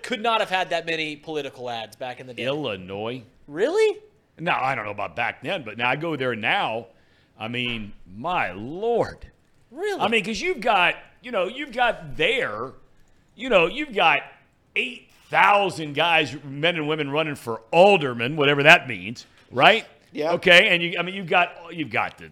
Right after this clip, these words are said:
Speaker 2: the, the,
Speaker 1: Is it
Speaker 2: the,
Speaker 1: true
Speaker 2: the,
Speaker 1: that
Speaker 2: the,
Speaker 1: you've,
Speaker 2: the
Speaker 1: you're trying to be
Speaker 2: local
Speaker 1: the alderman in
Speaker 2: Senate, the
Speaker 1: Hamilton?
Speaker 2: local House, the national Senate,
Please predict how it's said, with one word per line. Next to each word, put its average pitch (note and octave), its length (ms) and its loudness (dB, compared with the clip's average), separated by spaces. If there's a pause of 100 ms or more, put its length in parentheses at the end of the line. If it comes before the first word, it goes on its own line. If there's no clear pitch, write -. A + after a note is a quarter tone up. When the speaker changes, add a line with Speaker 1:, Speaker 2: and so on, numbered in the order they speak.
Speaker 2:
the, E2+ 120 -18
the, D#2+ 240 -20
Speaker 1:
Is E3+ 100 -6
it G#3 40 -6
Speaker 2:
the, - 60 -12
Speaker 1:
true - 160 -6
Speaker 2:
the, B2+ 40 0
Speaker 1:
that F#3 120 0
Speaker 2:
the, C3+ 100 0
Speaker 1:
you've, C3 120 -2
Speaker 2:
the C3 120 0
Speaker 1:
you're C3+ 100 0
trying G#3+ 180 10
to F#3 60 2
be A3 60 4
Speaker 2:
local G#3 100 8
Speaker 1:
the D#3 120 0
alderman D#3+ 200 4
in F#3 60 0
Speaker 2:
Senate, F#3+ 240 4
the D3 40 -8
Speaker 1:
Hamilton? A#2+ 440 -4
Speaker 2:
local G#3 460 2
House, E3+ 560 0
the A2+ 180 -10
national F3+ 600 -2
Senate, E3 360 -6